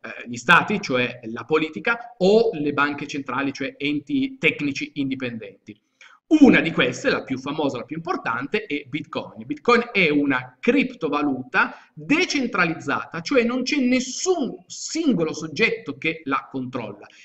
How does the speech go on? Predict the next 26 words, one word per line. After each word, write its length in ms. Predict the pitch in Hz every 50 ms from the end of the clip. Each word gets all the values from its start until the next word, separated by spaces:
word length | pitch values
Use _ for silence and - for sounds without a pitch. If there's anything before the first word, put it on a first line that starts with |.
| - _ _
È 280 | - 311 269 - - -
controllata 600 | - 175 165 165 185 190 208 233 208 156 - 165
e 60 | 165
gestita 440 | 175 269 269 - - 320 320 - 294
da 100 | 220 185
un 180 | 185 185 180 -
protocollo 640 | - 330 359 - - - - 185 180 175 175 175
informatico, 580 | 175 170 175 165 180 139 123 123 165 151 196 202
da 80 | 240
un 160 | 233 233 226
codice 420 | - - 415 - 311 262 - - 202 -
informatico 760 | 180 170 165 170 160 151 143 123 110 - - 120 - 123 120
che 240 | - - 156 190 151
è 180 | 147 - -
pubblico 760 | - 285 349 349 339 311 320 320 - 320 320 320 320 - - _ _ _ -
e 320 | 254 262 247 254 254 -
open 380 | - 226 214 - - 196 180 170
source, 500 | - - - 151 135 120 - - - -
quindi 300 | - 143 143 139 139 -
tutti 480 | - 311 277 - 165 - - 175 - -
possono 380 | - 156 147 147 - 143 143 143
andare 340 | 147 151 151 147 139 139
a 100 | 135 135 127
vedere 560 | 139 147 147 135 139 147 151 143 - - _ _ _
e 100 | - 147
analizzarlo. 680 | 147 147 143 131 131 127 127 127 123 101 95 104 117